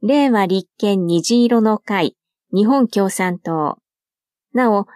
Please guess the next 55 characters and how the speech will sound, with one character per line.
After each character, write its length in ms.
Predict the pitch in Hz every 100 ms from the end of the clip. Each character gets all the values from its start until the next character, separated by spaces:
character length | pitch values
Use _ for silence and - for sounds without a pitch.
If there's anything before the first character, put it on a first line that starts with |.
| _ _
無 100 | 185
所 160 | 196 294
属 320 | 254 240 -
対 260 | - 185 175
党、 440 | - 175 165 - _ -
参 240 | 220 240
政 280 | 240 233 220
党 240 | 214 202
は 200 | 196 196 - - _ -
会 200 | 269 269
派 200 | 254 214
の 100 | 202
議 140 | 190
員 260 | 202 185 170
が 220 | 165 -
所 180 | - 180
管 320 | 180 262 269
委 200 | 262 262
員 100 | 262
会 260 | 254 202 185
に 100 | 175
所 140 | 180
属 220 | 175 180 -
し 120 | -
て 60 |
い 140 | 180 170
ま 100 | 175
せ 240 | - 175
ん。 60 | - _ _ _ _ _ _ _ _ _ _ _ -
本 200 | 277 330
会 240 | 330 320
議 120 | 262
に 160 | 233 220
お 80 | 214
け 140 | 226
る 100 | 220
採 260 | 220 233 240
決 260 | 247 -
結 180 | - 240
果 140 | - 202
は 220 | 185 165
採 280 | - - 226
択 260 | 226 214 202
で 140 | 190
す。 240 | - - _ _ _ _ _ _ _ _ _ _ _ _ _ _ _ _ -
在 300 | 165 226 254
日 400 | 247 233 - 220
米 300 | 160 202 254
軍 180 | 277 277
犯 320 | 269 277 262
罪 220 | 240 214
に 120 | 196
関 260 | - 208 202
す 140 | -
る 220 | 175 175